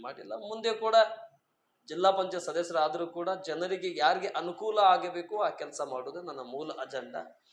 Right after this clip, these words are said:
ಆದ್ರೆ ನಮ್ಮ ಉಪ್ಪಿನ ಬೆಟಗೇರಿ ಕ್ಷೇತ್ರದಲ್ಲಿ ಸಾಮೂಹಿಕವಾಗಿ ಒಂದು ಶೌಚಾಲಯ ಕಟ್ಟಿಸ್ಬೇಕು, ಜಾಗ ಇದ್ದಂಥವ್ರಿಗೆ ಒಂದು ಮನೆ ಕಡೆ ಒಂದು ಕಟ್ಟಿಸ್ಬೇಕು, ಅದು ಜಾಗ ಇಲ್ದಂಥವ್ರಿಗೆ ಒಂದು ಗವರ್ನಮೆಂಟ್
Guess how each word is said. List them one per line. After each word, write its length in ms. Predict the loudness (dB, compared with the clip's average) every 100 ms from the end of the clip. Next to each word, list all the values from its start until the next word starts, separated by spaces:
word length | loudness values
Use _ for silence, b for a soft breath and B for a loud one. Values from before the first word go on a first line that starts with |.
| b b
ಆದ್ರೆ 240 | 0 2 0 -4 B B _
ನಮ್ಮ 240 | -2 4 4
ಉಪ್ಪಿನ 340 | 4 0 -4
ಬೆಟಗೇರಿ 340 | -4 -4 -4 -2
ಕ್ಷೇತ್ರದಲ್ಲಿ 640 | -2 -2 -2 -4 -2 -4 -4
ಸಾಮೂಹಿಕವಾಗಿ 1200 | -4 0 2 2 2 2 2 4 8 8 6 -2 -4 -6
ಒಂದು 260 | -10 -8 -8
ಶೌಚಾಲಯ 560 | -8 -6 0 2 4
ಕಟ್ಟಿಸ್ಬೇಕು, 800 | 2 -2 -4 -6 -10 -10 -10 -10 -6
ಜಾಗ 180 | -2 2 0
ಇದ್ದಂಥವ್ರಿಗೆ 540 | 0 -4 -4 -6 -8
ಒಂದು 180 | -10 -10
ಮನೆ 300 | -12 -12 -10 -10
ಕಡೆ 200 | -10 -10
ಒಂದು 260 | -8 -10 -10
ಕಟ್ಟಿಸ್ಬೇಕು, 520 | -12 -14 -14 -14 -10
ಅದು 100 | -8 -6
ಜಾಗ 120 | -4
ಇಲ್ದಂಥವ್ರಿಗೆ 680 | -2 -2 -4 -4 -4 -4 -6 -10 B B -10
ಒಂದು 200 | -6 -6
ಗವರ್ನಮೆಂಟ್ 540 | 2 2 2 0 -4